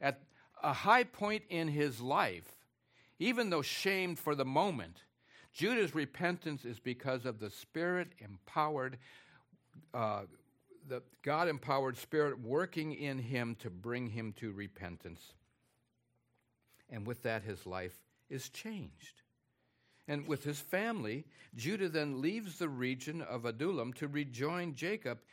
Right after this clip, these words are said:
in what will ultimately become the promised land.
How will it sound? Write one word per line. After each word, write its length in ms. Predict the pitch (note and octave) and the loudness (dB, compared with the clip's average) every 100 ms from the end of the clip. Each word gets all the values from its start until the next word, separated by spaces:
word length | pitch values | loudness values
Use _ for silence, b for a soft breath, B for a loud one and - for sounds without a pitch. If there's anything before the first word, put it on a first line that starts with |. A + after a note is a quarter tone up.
| B B | B B
in 300 | - D#3 D3 - | -2 0 -2 -2
what 260 | D#3 E3 | -4 -2
will 300 | D3+ D3 B2+ - b b b - | -2 -2 -2 -8 b b b 0
ultimately 480 | E3 F3 D3+ C3+ | 0 0 -2 -2
become 440 | C3+ C3 C#3 B2 B2 | -4 -4 -2 -2 -2
the 80 | C#3 | -4
promised 520 | - G#2 G#2 - F3+ | -2 -2 -2 -4 0
land. 400 | D#3+ G2 D#2+ | 0 0 -6